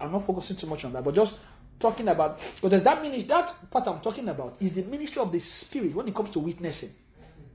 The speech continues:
Right? Now, there is the operation of the Spirit inwardly upon a soul, moving upon the waters of the word, which you read.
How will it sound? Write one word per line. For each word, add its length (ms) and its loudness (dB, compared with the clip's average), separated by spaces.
Right? 280 0
Now, 200 -4
there 140 12
is 80 8
the 120 4
operation 420 -2
of 120 -2
the 80 0
Spirit 460 -8
inwardly 600 2
upon 320 -4
a 100 -4
soul, 420 -4
moving 300 -2
upon 300 -2
the 80 0
waters 640 -2
of 300 2
the 120 4
word, 640 6
which 220 4
you 120 6
read. 320 10